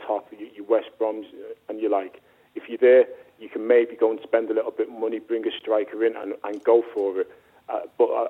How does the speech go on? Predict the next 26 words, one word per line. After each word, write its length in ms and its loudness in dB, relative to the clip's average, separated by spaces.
I 40 0
really 360 0
do 160 -6
think 200 -4
Blues 400 2
will 340 6
wait 280 4
to 80 -10
see 240 -2
where 220 -2
they 180 -2
are 260 0
before 480 -6
they 260 0
sort 280 -4
of 80 -8
announce 480 -2
a, 60 0
a 160 -4
title 280 0
challenge, 460 -8
um, 280 -12
because 340 -2
it's 300 -8
<laughs> 80 -14
happened. 440 -4